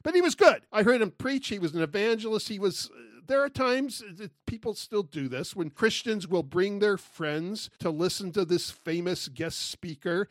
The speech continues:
That's not that Christians shouldn't be sharing the gospel on their own.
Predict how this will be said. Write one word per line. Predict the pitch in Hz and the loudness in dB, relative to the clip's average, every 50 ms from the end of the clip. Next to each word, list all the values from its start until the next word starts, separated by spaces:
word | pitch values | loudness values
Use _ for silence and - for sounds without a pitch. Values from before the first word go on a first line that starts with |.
| _ | _
That's | - 214 240 - - - | 0 0 0 0 -2 -2
not | 247 220 208 - | -2 -2 0 -2
that | 202 - | -4 -6
Christians | - - 196 180 - - 196 160 | -4 -2 -4 -2 -2 -4 -6 -8
shouldn't | - - 196 175 165 151 | -8 -8 -8 -8 -8 -8
be | 170 143 | -8 -8
sharing | - - - 170 170 170 175 175 | -8 -6 -4 -2 -2 -2 -2 -2
the | 160 143 | -4 -4
gospel | 135 160 143 160 165 - - - 180 160 156 | -4 -4 -4 -4 -4 -6 -8 -8 -6 -4 -4
on | 139 139 135 | -4 -4 -4
their | 127 127 127 117 127 | -4 -6 -6 -6 -6
own. | 127 139 160 185 208 220 233 | -6 -4 -2 -2 -4 -4 -6